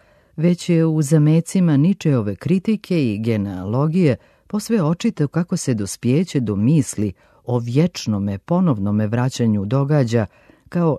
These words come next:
egzistencijalno misaoni obrat od uvjerenja da nas samo jedna nova teorija nastanka i kraja svemira može spasiti od mahnite obuzetosti umjetnošću i njezinim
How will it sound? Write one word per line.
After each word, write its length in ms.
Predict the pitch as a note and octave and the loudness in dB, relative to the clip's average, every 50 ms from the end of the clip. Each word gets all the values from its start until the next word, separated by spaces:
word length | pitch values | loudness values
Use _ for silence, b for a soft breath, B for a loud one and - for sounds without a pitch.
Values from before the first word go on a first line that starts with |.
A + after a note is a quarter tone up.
| - - | -2 -2
egzistencijalno 1000 | F3+ E3+ F#3+ F3 G3 F3 - - F3+ E3+ E3 - - D#3+ D#3 D3 C3+ C3 B2+ A#2 A2 | -2 0 0 0 0 0 0 0 0 0 0 0 0 -2 0 0 0 0 0 0 2
misaoni 640 | A#2 C#3 D#3+ D3 - - A#2 G2 G2 F#2 G2 G2+ - - | 2 2 0 0 -2 -4 -6 -6 -4 -6 -6 -8 -6 -4
obrat 460 | D3 D#3+ F3 D#3 E3 D#3+ C#3+ - - - b b b b b b b b | -2 0 2 2 2 2 0 -2 -6 -20 b b b b b b b b
od 180 | F#3 G#3 F3+ | -6 -4 -2
uvjerenja 720 | G3 F3 E3+ F3+ F3+ E3+ E3 D#3+ D#3+ E3 E3+ E3+ E3+ D#3+ C#3+ _ b b b b - | -2 0 0 2 2 2 2 2 2 2 2 2 0 0 -2 _ b b b b -6
da 80 | A2+ | -6
nas 180 | G#2 F#2+ F2 - | -6 -6 -6 -6
samo 260 | - A#2+ A2 G#2 G2 G#2 G#2 - | -4 -2 -2 -2 -2 -4 -4 -2
jedna 380 | C3+ C#3+ D#3 D#3 D3 C#3 B2+ G#2+ | 0 0 0 2 2 0 0 2
nova 320 | G#2+ A#2 A#2+ B2+ C3 C3 | 0 0 0 0 0 0
teorija 580 | A#2+ - C#3 C3+ C3+ C#3 D3+ D3+ D3 B2 F#2+ F#2+ | -2 -2 -2 -2 0 0 0 0 0 -2 -4 -4
nastanka 680 | G2 A#2 C3 C#3 - - - D#3 D3+ C#3+ - - B2+ G#2+ b b b b b b | -4 -2 -2 -2 -2 -2 0 0 0 0 0 0 -2 -2 b b b b b b
i 140 | b C3 A#2+ | b -6 -6
kraja 420 | - - C3 C3 C3 B2+ G#2+ F#2 | -4 -2 -2 -2 -2 -2 -4 -4
svemira 580 | - - - C3+ C#3+ D3 D3+ D3+ C#3+ C3+ A#2+ G2+ - b b b b b b b | -6 -6 -2 0 2 2 4 2 2 2 0 -4 -6 b b b b b b b
može 300 | C3+ B2+ B2+ A#2 A#2+ A2 | 0 0 0 0 -2 -4
spasiti 680 | - - - B2+ B2 C3 - - C#3+ C#3 - - B2+ | -4 -4 -4 -2 -2 -2 -2 -2 -4 -4 -2 -2 -2
od 140 | A2 G2+ G#2 | -2 -2 -2
mahnite 640 | G#2+ A2+ A#2+ B2+ C#3 - - D#3 D3 - - A#2 - - | 0 0 0 0 0 0 2 0 2 0 -2 -6 -6 -4
obuzetosti 880 | - C3 D#3+ D3+ C3+ A#2+ G#2 A2 G2+ - - G#2 - - - A#2+ G#2+ F#2+ | -2 -2 0 0 0 -2 -4 -4 -8 -6 -6 -8 -8 -6 -4 -4 -4 0
umjetnošću 760 | A2 C#3+ E3 E3 - - E3 D#3+ D3+ - - - D3 C#3+ C3+ b b b b b b b b b | 0 2 2 2 2 0 0 0 0 -2 -4 -2 0 0 -2 b b b b b b b b b
i 100 | b E3 | b 2
njezinim 680 | D#3+ D3+ D3 D#3 D#3 D3+ E3 F3 F3 E3+ D3+ A#2+ F#2+ | 4 4 4 2 2 2 2 2 2 2 2 0 0